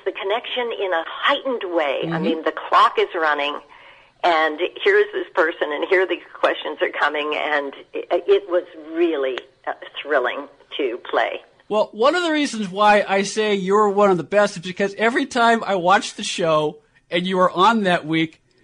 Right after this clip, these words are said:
Speaker 2: you always <laughs> seem to win. I mean, you all, you,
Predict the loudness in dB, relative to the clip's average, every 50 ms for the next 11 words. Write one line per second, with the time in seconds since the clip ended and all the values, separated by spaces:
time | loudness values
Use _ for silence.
0 | _ _ 0 2 4 6 6 4 4 2 0 0 0 0 0 0 0 -2 2 2
1 | 2 2 2 0 0 0 -2 -4 -4 -6 -2 0 0 0 0 -2 -2 0 2 4
2 | 4 4 4 2 0 -6 -10 -2 0 0 0 0